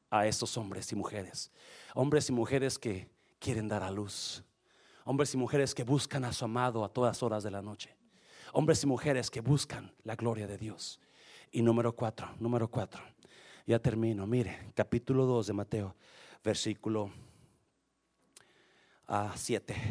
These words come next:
Entonces Herodes, llamando en se-, en secreto a los magos, indagó de ellos diligentemente el tiempo de la aparición de la estrella.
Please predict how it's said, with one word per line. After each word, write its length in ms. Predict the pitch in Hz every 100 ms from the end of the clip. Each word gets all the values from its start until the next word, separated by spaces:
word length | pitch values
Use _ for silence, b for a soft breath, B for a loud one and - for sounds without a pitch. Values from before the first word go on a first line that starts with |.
| - - b b b
Entonces 520 | 117 104 135 135 147
Herodes, 800 | 147 135 147 147 143 - - -
llamando 580 | - 123 135 151 165 165
en 120 | 147 143
se-, 320 | 147 123 -
en 120 | - 135
secreto 560 | - 131 139 160 160
a 40 | 180
los 200 | 175 165
magos, 520 | 135 117 - - - B B B
indagó 440 | 143 139 127 147
de 200 | 180 175
ellos 240 | 180 135 120
diligentemente 880 | 127 123 147 143 147 139 123 - 107
el 100 | 113
tiempo 380 | 139 156 165
de 100 | 165
la 80 | 160
aparición 540 | 156 147 135 - 147 135
de 80 |
la 80 | 120
estrella. 460 | 113 - 117 107